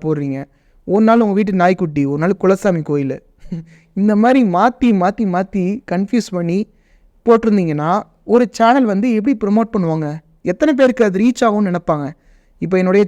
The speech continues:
சேனல்ல ஃபைவ் தௌசண்ட் சப்ஸ்கிரைபர்ஸ் இருக்காங்க. அப்ப ஃபைவ் தௌசண்ட் யூடியூபர்ஸை ரீச் பண்ணலான்னு ஒரு பிராண்ட் வந்து என்னை கான்டாக்ட் பண்ணுவாங்க. So, உங்களுடைய பிராண்டை வந்து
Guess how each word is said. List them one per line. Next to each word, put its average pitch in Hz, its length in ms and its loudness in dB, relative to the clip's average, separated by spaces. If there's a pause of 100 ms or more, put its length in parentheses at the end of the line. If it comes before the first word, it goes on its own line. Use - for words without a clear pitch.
சேனல்ல 202 300 2 (140)
ஃபைவ் 190 120 0 (120)
தௌசண்ட் 196 300 0
சப்ஸ்கிரைபர்ஸ் 190 500 -2
இருக்காங்க. 151 440 -4 (100)
அப்ப 190 300 -4
ஃபைவ் 220 60 0 (140)
தௌசண்ட் 214 500 2
யூடியூபர்ஸை 233 460 0
ரீச் 196 340 -4
பண்ணலான்னு 180 380 0 (440)
ஒரு 180 400 2
பிராண்ட் 180 360 2
வந்து 170 220 -2
என்னை 175 200 -2
கான்டாக்ட் 175 400 -2
பண்ணுவாங்க. 131 280 -6 (960)
So, 220 400 2 (240)
உங்களுடைய 254 720 2 (120)
பிராண்டை 269 460 4
வந்து 202 520 -2